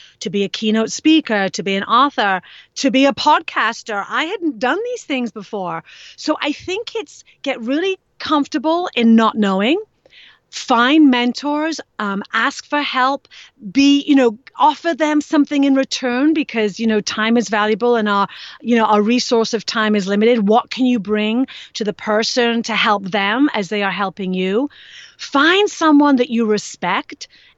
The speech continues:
and look at what they're doing. I think there's nothing wrong in being inspired by someone. Um, and then get really, oh, the other thing is just start, stop. And there's gonna have to come a point, Brian, where you stop looking at what everyone else is doing.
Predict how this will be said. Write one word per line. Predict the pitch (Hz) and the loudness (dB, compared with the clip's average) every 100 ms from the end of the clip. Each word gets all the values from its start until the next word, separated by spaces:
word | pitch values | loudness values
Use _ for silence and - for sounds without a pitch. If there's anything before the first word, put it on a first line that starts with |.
| - | -2
and | 247 240 | 0 0
look | 233 226 262 - | -2 0 0 -2
at | 269 | -2
what | 254 - | -2 0
they're | 233 220 | -2 -2
doing. | 208 202 247 277 | -4 -2 0 0
I | 269 | 0
think | 294 269 | -4 0
there's | 254 208 | -2 -2
nothing | 233 - 233 208 | -6 -4 -4 -2
wrong | 202 214 240 269 | 0 2 0 -2
in | 226 214 202 - - - | -2 -2 -2 -4 -10 0
being | 226 220 | 2 4
inspired | 214 - - 190 196 226 240 | 2 -2 -4 0 0 0 0
by | 254 | -2
someone. | 262 285 277 294 302 311 302 _ _ - _ - | -2 -2 0 0 0 -2 -4 _ _ -20 _ -8
Um, | 240 240 240 226 - - | -4 -2 -4 -6 -16 2
and | 285 | 6
then | 339 381 | 6 4
get | 480 311 | 0 2
really, | 269 302 330 311 - - 285 | 4 4 2 -2 -4 -2 0
oh, | 262 170 _ - | 0 -2 _ -8
the | 240 269 | 0 2
other | 302 | 2
thing | - 311 | 0 2
is | 302 - | 2 0
just | - - 254 - | -8 -2 -2 0
start, | 240 220 - _ _ _ 226 _ _ _ - | -2 -2 -4 _ _ _ -20 _ _ _ -16
stop. | - - - 277 330 _ _ 254 | -8 -6 0 2 2 _ _ 0
And | 262 | 2
there's | 285 247 | 2 2
gonna | 294 | 0
have | 311 | 0
to | 285 | -2
come | 294 285 | -2 -4
a | |
point, | - 262 262 262 | -4 -4 -4 -2
Brian, | 269 285 254 | -2 0 0
where | 214 | -2
you | |
stop | 185 - 254 247 240 | -4 -4 0 0 -2
looking | 233 - 220 | -8 -6 -6
at | |
what | 208 | -4
everyone | 208 196 196 | -4 -4 -6
else | 190 196 | -6 -8
is | 170 | -4
doing. | 185 170 156 | -2 -2 -4